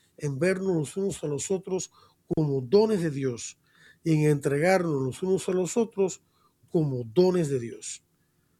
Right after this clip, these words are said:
y no como cosas que se utilizan.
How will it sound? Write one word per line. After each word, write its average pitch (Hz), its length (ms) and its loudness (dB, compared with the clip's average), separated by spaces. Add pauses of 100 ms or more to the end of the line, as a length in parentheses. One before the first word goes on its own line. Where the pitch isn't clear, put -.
(640)
y 160 160 4
no 196 420 4 (340)
como 139 340 -2
cosas 196 440 2
que - 160 -8
se - 160 2
utilizan. 160 800 0